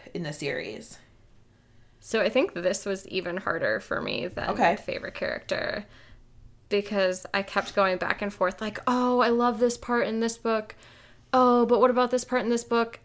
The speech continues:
Speaker 2: But
Speaker 1: Mm-hmm.
Speaker 2: then I didn't really like this section of this book, so then maybe get rid of that one. But
Speaker 1: Mm-hmm.
Speaker 2: this other section, like,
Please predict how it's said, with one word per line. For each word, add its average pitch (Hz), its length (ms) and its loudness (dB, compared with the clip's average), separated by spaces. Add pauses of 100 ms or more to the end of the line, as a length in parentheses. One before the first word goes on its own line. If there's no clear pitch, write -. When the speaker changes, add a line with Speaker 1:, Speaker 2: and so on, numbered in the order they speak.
Speaker 2:
But 208 100 -6
Speaker 1:
Mm-hmm. 190 160 0
Speaker 2:
then 226 180 4
I 214 100 2
didn't 247 200 2
really 220 200 0
like 214 280 2
this 214 200 -2
section 202 400 -2
of 180 100 -2
this 190 220 0
book, 175 360 0
so - 180 -2
then 175 180 -2
maybe 180 440 0
get 165 100 -2
rid 170 120 -2
of 170 60 -6
that 175 220 -2
one. 175 300 -4
But 220 380 10
Speaker 1:
Mm-hmm. 175 80 -2
Speaker 2:
this 202 180 -2
other 214 220 4
section, 202 540 2
like, 175 280 -2